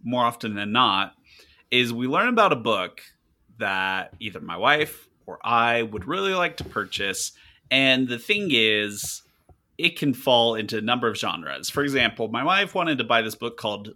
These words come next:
Fluent Forever. Um, it's a language book, but you go to Barnes and Nobles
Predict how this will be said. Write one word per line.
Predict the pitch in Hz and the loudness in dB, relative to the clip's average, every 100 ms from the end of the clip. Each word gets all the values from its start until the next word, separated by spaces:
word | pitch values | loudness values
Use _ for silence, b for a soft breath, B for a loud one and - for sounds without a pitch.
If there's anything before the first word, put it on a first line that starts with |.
| _ | _
Fluent | - 120 123 - | -8 -4 -4 -6
Forever. | - 101 104 127 139 170 _ _ _ _ _ | -6 -4 -2 -2 -2 -4 _ _ _ _ _
Um, | 113 110 104 101 98 92 _ | -2 2 2 2 -2 -8 _
it's | 113 107 | -10 -8
a | 104 | -4
language | 104 131 147 151 139 | -2 0 -2 -4 0
book, | 156 156 - _ _ _ | 0 0 -8 _ _ _
but | 117 120 104 | 0 0 0
you | 117 | -2
go | 143 | 0
to | 151 | 4
Barnes | 151 139 | 4 4
and | 120 | 2
Nobles | 165 175 110 107 104 - | 0 0 0 0 -2 -10